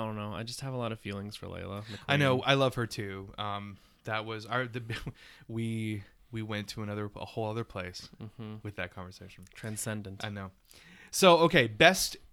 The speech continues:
Speaker 2: or favorite catchphrase of the season.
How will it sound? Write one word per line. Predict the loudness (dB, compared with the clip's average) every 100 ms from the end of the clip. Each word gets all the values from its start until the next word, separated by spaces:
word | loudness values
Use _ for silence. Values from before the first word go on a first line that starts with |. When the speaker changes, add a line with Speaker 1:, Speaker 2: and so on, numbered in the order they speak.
| -8 0
Speaker 2:
or | 0
favorite | 2 0 0 -2 -4
catchphrase | 0 0 0 0 2 2 -2 -4
of | -6 -6 -8
the |
season. | -6 -6 -6 -8 -10 -10 -14